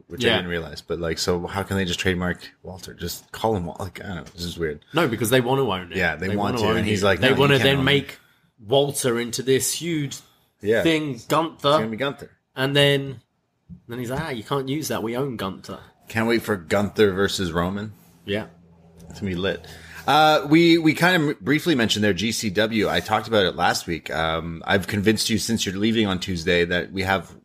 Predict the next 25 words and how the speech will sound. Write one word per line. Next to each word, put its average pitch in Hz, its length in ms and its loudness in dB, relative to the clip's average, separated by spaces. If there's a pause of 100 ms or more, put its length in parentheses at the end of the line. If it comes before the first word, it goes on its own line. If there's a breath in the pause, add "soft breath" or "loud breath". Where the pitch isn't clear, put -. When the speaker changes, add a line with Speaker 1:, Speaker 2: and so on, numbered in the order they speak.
(200)
Speaker 1:
we 120 140 -6
had 156 220 2
the 143 60 2
going 127 360 2
away 110 180 2
party 98 260 -6
that 92 160 -6
got 95 200 -8
too 101 120 -8
out 90 120 -8
of 87 40 -12
control 92 380 -12
on 87 80 -12
the 90 80 -12
Speaker 2:
Too 127 140 -2
out 110 80 0
of 98 80 -4
Speaker 1:
weekend. 104 180 -12
Speaker 2:
control. 101 200 -16 (120)
Speaker 1:
We're 143 80 -4
not 175 180 4
gonna 180 160 4
do 151 140 4
that 139 160 6
again. 113 400 -2